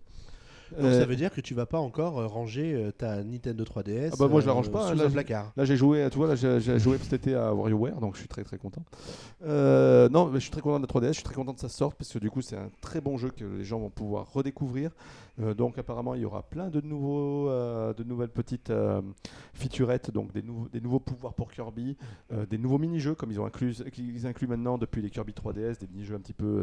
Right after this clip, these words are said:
Speaker 2: euh, donc on a vu, on pourrait contrôler, euh, le roi Dadidou ou, euh,
Speaker 1: Mm.
Speaker 2: ou Meta Knight. En tout cas, voilà, c'est, euh, pour moi une très, très grande nouvelle. Ça sortira en deux mille dix-neuf sur trois D S, et la trois D S n'est pas morte parce qu'il y a encore plein de jeux,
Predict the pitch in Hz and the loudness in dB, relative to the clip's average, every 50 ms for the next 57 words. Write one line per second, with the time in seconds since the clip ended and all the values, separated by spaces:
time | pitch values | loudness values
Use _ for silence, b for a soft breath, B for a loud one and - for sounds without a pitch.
0 | 92 90 92 92 92 - - 101 98 104 107 110 117 113 98 - 95 107 110 - | 0 0 0 -2 -4 -6 -8 -8 -8 -6 -4 -4 -4 -4 -4 -6 -10 -10 -12 -8
1 | - 110 - - - 117 113 110 117 113 110 107 104 104 104 117 117 110 110 117 | -8 -8 -8 -6 -6 -4 -2 0 2 4 4 4 4 4 2 2 2 2 2 0
2 | 107 110 104 113 110 117 120 120 120 117 110 104 107 107 98 95 98 95 98 113 | 0 -2 -4 -4 0 2 2 4 2 2 0 0 -2 -2 -2 -2 -4 -6 -10 -12
3 | 131 131 131 135 B B B - 107 104 110 - - 117 135 180 180 - - B | -12 -12 -12 -12 B B B -8 -6 -6 -4 -4 -2 -2 -2 -2 -4 -6 -10 B
4 | B B B B B B B B B - - 135 - 139 - - 175 165 135 123 | B B B B B B B B B -2 0 2 2 2 2 4 6 6 6 6
5 | 104 98 - - - 135 131 123 123 123 120 120 113 - - 139 147 156 156 131 | 4 2 0 0 2 4 6 6 6 6 6 6 4 2 0 0 0 0 0 0
6 | 123 110 - - - - 160 160 - 156 147 131 135 135 127 123 151 147 139 110 | -2 -6 -8 -8 -4 -2 -2 -2 -2 -4 -4 -2 -2 0 0 0 0 -2 -4 -6
7 | 117 - - 104 98 101 107 175 196 202 185 160 156 139 143 143 139 - 131 - | -8 -8 -6 -4 -2 4 6 6 6 6 2 -2 -6 -2 0 2 2 0 -2 -2
8 | - 120 104 101 101 127 135 - - 113 107 - 113 104 110 104 - - 131 - | -2 0 0 0 0 -2 -2 -4 -6 -8 -6 -4 -4 -4 -4 -4 -2 -2 -2 0
9 | - 104 104 113 127 135 - - - 113 - - 139 147 131 113 - 160 - - | 0 -2 -2 -2 -4 -4 -6 -8 -10 -12 -8 -4 -2 -2 -2 -2 -2 -4 -4 -4
10 | 113 104 104 143 202 247 | -4 -4 -2 -4 -4 -6